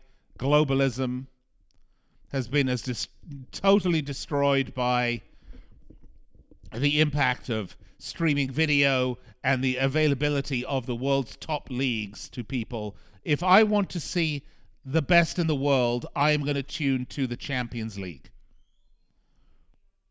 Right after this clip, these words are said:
Or I'm gonna watch selective matches in the big European leagues. It used to be that the best in the world was the national teams. And it used to be that most of these national teams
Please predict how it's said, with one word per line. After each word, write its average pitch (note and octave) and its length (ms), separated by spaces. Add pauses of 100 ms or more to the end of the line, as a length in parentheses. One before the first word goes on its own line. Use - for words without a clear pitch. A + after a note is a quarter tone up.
(1000)
Or E3 180
I'm D#3 240
gonna D#3+ 200
watch E3 340
selective D#3+ 680
matches C#3+ 560
in C3 100
the B2+ 80
big A#2+ 240
European G#2+ 540
leagues. D2+ 400 (1500)
It D#3 120
used A#3 300
to G3+ 60
be E3 140
that D#3+ 140
the C3 80
best A#3 400
in D#3 100
the C3 80
world A2+ 460
was G#3+ 340 (520)
the G#3+ 80
national C4+ 440
teams. C3+ 320
And A3 120
it A#3+ 100
used C#4 220
to B3 60
be A#3 120
that G#3+ 120
most B3 340
of G#3+ 80
these F#3 240
national F#3 540
teams E3+ 420